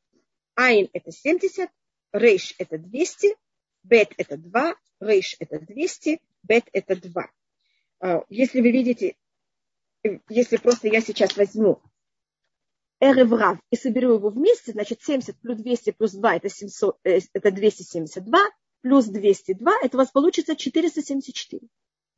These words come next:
Значит, считается, когда мы вышли из Египта, мы снова были очищены и только добро, и у нас снова вошло,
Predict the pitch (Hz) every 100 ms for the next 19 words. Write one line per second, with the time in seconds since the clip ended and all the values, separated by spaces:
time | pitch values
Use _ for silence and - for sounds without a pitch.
0 | _ 220 - 240 294 285 269 240 208 233
1 | - _ _ 233 254 269 269 262 233 208
2 | 254 - 214 220 - 233 202 233 208 214
3 | - - 277 226 190 170 - - - 285
4 | 247 - 175 175 240 349 571 _ _ _
5 | _ _ _ _ _ _ _ _ - _
6 | _ _ _ _ _ - 247 247 262 262
7 | 285 269 240 - 247 220